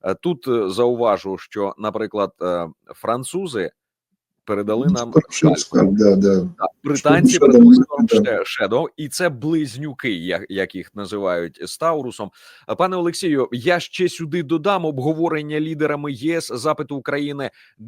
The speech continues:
Speaker 1: е, щодо виробництва ра-, е, виробництва ракет за ліцензією на локальному рівні. Тобто нам дадуть право виробляти ракети. Чи це ось кращий варіант? Отже, маємо таку, таку дуаль.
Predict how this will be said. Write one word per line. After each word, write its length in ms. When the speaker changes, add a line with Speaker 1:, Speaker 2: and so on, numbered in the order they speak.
Speaker 1:
е, 200
щодо 260
виробництва 720
ра-, 340
е, 180
виробництва 960
ракет 320
за 120
ліцензією 600
на 100
локальному 540
рівні. 340
Тобто 320
нам 360
дадуть 500
право 440
виробляти 600
ракети. 480
Чи 180
це 240
ось 400
кращий 460
варіант? 500
Отже, 280
маємо 420
таку, 360
таку 280
дуаль. 360